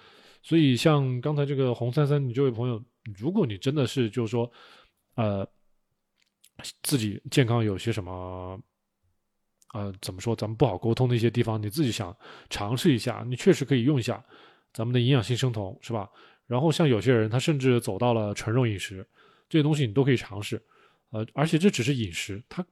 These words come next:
不会特别影响你的健康，不会说因为我做了这个饮食，我人就死了，不会。所以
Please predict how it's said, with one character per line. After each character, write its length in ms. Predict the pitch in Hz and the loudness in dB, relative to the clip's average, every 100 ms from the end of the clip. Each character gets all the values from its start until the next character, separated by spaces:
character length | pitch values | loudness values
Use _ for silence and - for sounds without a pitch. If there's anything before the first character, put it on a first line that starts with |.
| - | -4
不 140 | 131 | 4
会 160 | 226 156 | 6 4
特 220 | - 185 | 4 2
别 140 | 131 | 4
影 220 | 123 123 | 2 0
响 200 | 143 107 | -2 -2
你 60 | 104 | -4
的 80 | 98 | -4
健 160 | 156 | -2
康， 160 | 120 117 | 0 0
不 80 | 156 | 4
会 80 | 175 | 6
说 160 | 185 | 6
因 140 | 185 180 | 4 6
为 100 | 170 | 6
我 160 | 147 | 6
做 200 | 110 202 | 4 6
了 60 | 165 | 6
这 80 | 151 | 6
个 40 | |
饮 140 | 143 101 | 0 0
食， 180 | - 127 | 0 0
我 140 | 107 | 0
人 140 | 95 | -2
就 80 | 117 | -2
死 220 | 131 - | -2 -4
了， 140 | 87 90 _ _ - | -12 -16 _ _ -4
不 80 | |
会。 160 | 104 110 - _ _ _ _ _ | 0 0 -2 _ _ _ _ _
所 180 | - 127 | -8 -2
以 260 | 127 110 | 0 0